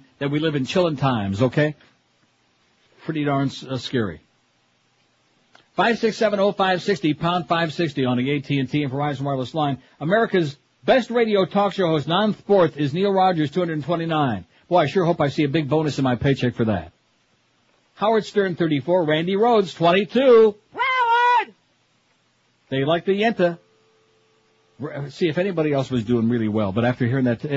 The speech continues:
Speaker 1: I just wish I wouldn't have listened. You know, I feel much better about my relationship with the goddess.
Speaker 2: Howard!
Speaker 1: Wouldn't you?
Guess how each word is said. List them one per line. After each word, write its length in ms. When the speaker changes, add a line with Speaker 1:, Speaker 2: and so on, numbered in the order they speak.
Speaker 1:
I 180
just 240
wish 160
I 40
wouldn't 220
have 60
listened. 260
You 80
know, 80
I 60
feel 180
much 180
better 200
about 260
my 120
relationship 540
with 100
the 60
goddess. 340
Speaker 2:
Howard! 800
Speaker 1:
Wouldn't 180
you? 180